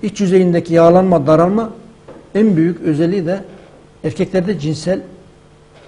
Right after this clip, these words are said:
yetersizliğe, yani iktidarsızlığa sebep olur. Zamanla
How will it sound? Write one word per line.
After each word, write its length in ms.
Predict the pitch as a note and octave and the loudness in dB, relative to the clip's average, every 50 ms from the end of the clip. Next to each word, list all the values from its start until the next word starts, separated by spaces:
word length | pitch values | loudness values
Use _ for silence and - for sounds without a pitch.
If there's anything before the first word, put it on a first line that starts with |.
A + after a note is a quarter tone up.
| - _ _ _ _ _ - | -20 _ _ _ _ _ -8
yetersizliğe, 800 | - D3 C#3 - D#3 C#3 G#2+ - - A#2+ A2+ B2 C3 B2+ A#2 G#2+ | -6 -6 -4 -2 -2 -4 -2 -4 -8 -8 -8 -6 -6 -6 -6 -6
yani 200 | G#2 G#2 G#2+ G#2+ - | -6 -8 -8 -8 -10
iktidarsızlığa 640 | - B2 - - D3+ C#3 C3 B2 - - E3+ F3+ D#3+ | -12 -12 -10 -8 -6 -4 -4 -6 -6 -4 -2 -2 -2
sebep 220 | - E3+ D3+ D3 | -2 -2 -2 -2
olur. 220 | C3 C#3+ E3+ G3 F#3 | -2 -2 -4 -4 -2
Zamanla 500 | D3+ E3 D#3+ E3+ F3+ F#3+ G3 G3+ F#3 F#3+ | -2 -2 -2 0 -2 -2 -4 -6 -8 -8